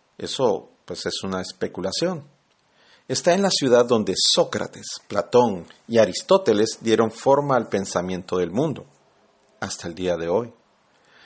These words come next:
Esto es apasionante. El gran apóstol Pablo, el nuevo pero creciente cristianismo,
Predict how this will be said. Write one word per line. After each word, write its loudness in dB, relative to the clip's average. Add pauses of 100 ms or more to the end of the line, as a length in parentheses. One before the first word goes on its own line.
(260)
Esto 2
es 2
apasionante. 0 (380)
El -6
gran 2
apóstol -2
Pablo, 0 (160)
el -8
nuevo -2
pero -2
creciente -4
cristianismo, -6